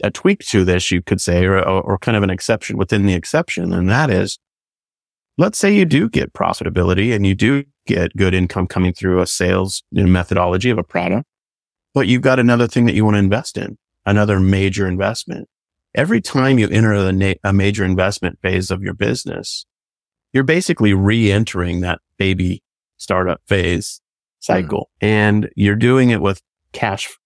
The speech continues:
Speaker 1: you know, from the business. You're doing profits, ideally. Not, you know, obviously, you would be doing it for profits, but nonetheless, that's gonna write down your, your income you know, let's say, let's say you made, let's just say one year you, you, you did great and made a million bucks of income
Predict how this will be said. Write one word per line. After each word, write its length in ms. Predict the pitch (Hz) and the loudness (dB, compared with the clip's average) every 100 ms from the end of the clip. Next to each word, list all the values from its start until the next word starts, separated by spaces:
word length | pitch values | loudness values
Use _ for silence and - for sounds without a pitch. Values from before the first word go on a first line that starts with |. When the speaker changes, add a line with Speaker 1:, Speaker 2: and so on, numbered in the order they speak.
| _ _ _ _ | _ _ _ _
Speaker 1:
you 80 | 104 | -2
know, 80 | 92 | -2
from 180 | - 90 | -2 0
the 60 | |
business. 440 | 90 180 180 - - | 0 0 -2 -4 -2
You're 60 | |
doing 280 | 92 90 101 | 0 -2 -4
profits, 540 | - 135 190 - - - | -4 -2 -2 -2 -4 -2
ideally. 400 | 90 92 92 - | -2 -2 -2 -4
Not, 180 | - - | -6 -10
you 80 | - | -18
know, 80 | - - _ _ _ _ | -20 -20 _ _ _ _
obviously, 420 | - 104 98 - 95 | -2 0 -2 0 0
you 80 | |
would 120 | 92 90 | 0 0
be 80 | |
doing 220 | 90 98 95 | -2 -2 -4
it 80 | |
for 100 | - - | -8 -6
profits, 500 | 110 131 - - - | -4 -2 -4 -10 -6
but 140 | 113 104 | -2 0
nonetheless, 400 | 117 110 110 135 | 2 2 0 0
that's 160 | 113 | -2
gonna 180 | - 139 | 0 2
write 240 | 90 92 82 | 2 0 -2
down 260 | 92 98 | -2 0
your, 120 | 92 - _ | -2 -4 _
your 180 | 101 92 | -4 0
income 480 | 110 214 - - - _ _ _ _ _ _ - | 0 -2 -6 -8 -10 _ _ _ _ _ _ -2
you 60 | - | 2
know, 120 | 98 | 2
let's 200 | 113 - | 0 0
say, 240 | 139 120 | -2 0
let's 180 | - 139 | 0 -2
say 140 | - 165 | 0 2
you 100 | 156 | 4
made, 260 | 151 147 - | 2 0 -4
let's 200 | 131 139 | -4 -2
just 140 | 180 | -4
say 220 | - 139 - - | -2 -2 -4 -2
one 240 | 113 135 | 2 4
year 160 | 131 117 | 4 2
you, 100 | 107 | 2
you, 240 | 101 98 - | 0 0 0
you 200 | 98 95 | -2 -2
did 240 | 98 117 | -2 -2
great 340 | 104 104 104 95 | 0 0 0 -2
and 140 | 92 - _ _ _ _ _ _ _ _ _ _ _ - | -6 -12 _ _ _ _ _ _ _ _ _ _ _ 0
made 160 | 117 | 2
a 60 | 107 | 2
million 360 | 98 123 123 | 2 4 2
bucks 280 | 104 92 - | 0 -2 -6
of 100 | 87 | -12
income 380 | 85 90 78 | -10 -10 -12